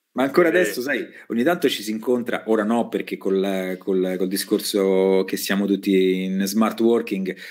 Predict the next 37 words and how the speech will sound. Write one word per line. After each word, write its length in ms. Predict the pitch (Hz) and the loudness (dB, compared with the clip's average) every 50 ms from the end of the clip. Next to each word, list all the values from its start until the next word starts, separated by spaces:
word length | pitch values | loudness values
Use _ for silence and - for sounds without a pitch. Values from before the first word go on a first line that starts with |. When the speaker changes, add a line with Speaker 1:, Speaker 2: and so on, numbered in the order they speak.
| - - | -20 -4
Speaker 1:
però 360 | _ 127 139 127 113 - - | _ 0 0 2 0 -2 -4
ci 140 | - - - | -6 -8 -6
si 120 | 104 - 110 | -4 -4 -4
incontra 340 | 110 - 117 113 110 - | -2 0 -2 0 0 0
a 20 | 117 | 0
Mediaset, 600 | 117 120 120 110 107 104 - - 101 98 - - | 2 2 2 2 2 0 0 0 -4 -6 -4 -4
eh, 360 | 101 98 95 95 95 92 92 90 | -4 -2 -2 -2 -2 -2 -2 -2
a 180 | 90 - - | -4 -4 -6
fare 340 | - - - 107 104 95 90 | -10 -8 -4 -2 0 2 2
i 140 | 90 95 101 | 2 2 2
promo, 440 | 95 - 107 101 98 92 95 101 98 - - - - - - - | 2 2 0 0 0 0 -2 -4 -4 -8 -14 -16 -16 -18 -20 -12
e, 380 | _ 107 110 107 - 104 107 - | _ 0 2 2 2 -2 -6 -8
e 20 | - | -6
a 20 | 135 | -4
me 120 | 143 190 | -2 2
mi 120 | 190 147 | 2 2
fa 140 | 123 - 117 | 2 0 -2
impazzire 420 | 113 110 123 117 - - 156 143 - | -4 -4 -4 -6 -2 0 -2 0 0
perché 320 | 117 - - - 101 98 | -2 -6 -4 -4 -6 -4
poi 440 | - 147 143 123 101 95 95 95 - _ | -2 0 2 2 2 0 -2 -6 -10 _
ci, 280 | _ - - 117 113 104 | _ -6 -4 -4 -4 -4
ci, 180 | - - 110 107 | -4 -4 -4 -2
ci, 300 | 104 107 107 104 101 98 | -2 -2 -2 -2 -4 -6
ci 280 | - - - 131 - | -10 -10 -10 -10 -10
chiacchieriamo, 760 | _ - 120 - - - 135 139 151 131 110 101 98 104 113 | _ 0 0 0 2 2 4 6 4 4 2 0 -2 -2 -2
no? 540 | 123 139 135 110 104 104 104 107 110 110 110 120 | -2 -2 -2 -2 -2 -2 -2 0 0 0 0 0
<laughs> 560 | - - - - 120 113 - - - - - - | -2 -4 -6 -8 -10 -10 -10 -14 -14 -14 -10 -6
E 120 | - - | -6 0
quando 240 | - 165 165 160 165 | 2 2 4 4 4
lo 60 | 165 | 4
sento 260 | 165 175 170 - 175 | 4 2 2 2 0
parlare, 320 | 160 170 170 202 202 - - | 2 2 2 2 0 0 0
cioè, 180 | - 143 135 | 0 -2 -2
ti 140 | 139 - 160 | 0 -2 -2
giuro, 240 | - 190 220 175 135 | 0 2 2 2 2
mi, 120 | 131 135 | 2 -2
mi, 240 | 135 139 139 135 135 | -2 0 -2 -2 -2